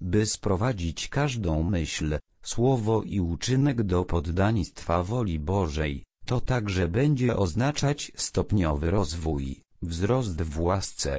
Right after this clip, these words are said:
i znajomości woli Bożej. To znaczy, że całe serce jest w ten sposób owładnięte w imieniu Pańskim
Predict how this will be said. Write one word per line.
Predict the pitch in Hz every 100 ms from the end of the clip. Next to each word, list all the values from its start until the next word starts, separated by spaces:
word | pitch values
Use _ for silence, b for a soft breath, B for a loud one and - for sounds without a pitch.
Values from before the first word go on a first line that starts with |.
| - -
i | 110
znajomości | 85 76 92 82 85 120 127 - 95 82
woli | 90 123 90 87
Bożej. | 104 90 73 76 69 69 - _ _ _
To | - 87
znaczy, | 73 90 101 98 - - - _ -
że | 80 87
całe | - 110 117 95 95
serce | - 143 127 - 78
jest | 71 - -
w | -
ten | - 135 139
sposób | 117 - 156 151 90 80 87
owładnięte | 80 90 85 80 101 131 131 127 101
w | 85
imieniu | 92 95 113 80 73
Pańskim | 80 104 135 117 - 82 73 65